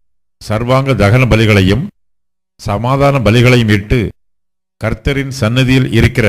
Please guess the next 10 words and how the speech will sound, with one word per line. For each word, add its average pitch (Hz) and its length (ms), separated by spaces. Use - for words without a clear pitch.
பலிபீடத்தின் 120 600
மேல் 113 180
தூபம் 120 360
காட்டி 104 320
வந்தான். 95 320
ராஜாவாகிய 110 640
சாலமோன் 113 460
ஏதோம் 120 440
தேசத்தில் 110 480
சிவந்த 135 400